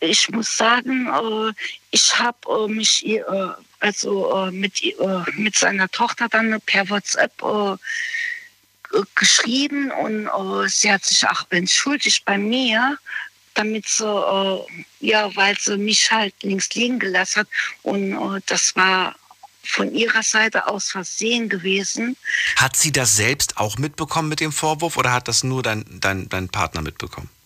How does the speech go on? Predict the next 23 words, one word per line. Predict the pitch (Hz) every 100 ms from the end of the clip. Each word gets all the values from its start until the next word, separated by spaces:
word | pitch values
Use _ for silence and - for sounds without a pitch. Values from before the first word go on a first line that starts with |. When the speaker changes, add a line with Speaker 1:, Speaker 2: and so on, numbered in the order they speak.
| _ _ _ _ _ _ _ _ _ _ _ _ -
Speaker 1:
N-, | - -
nee, | 208 214 214 208 185 - 226 -
das | - -
hab | 180 -
n-, | 190 202 - - 220 208
nur | 214 -
ich, | - -
äh, | - 202
meinem | 190 185 185
Partner | - 185 220 202 180
gesagt. | - - - 180 180
Speaker 2:
Okay, | 175 - - - -
das | - 117
heißt, | 110 127
die | 127
Tochter | 135 127 135
hat | 123
das | 120 123
nie | 131
zu | 127 113
hören | 101 87
bekommen? | 82 - 73 65 - _ _ _ _ _ _ _ _
Speaker 1:
Nee. | 214 208 196 185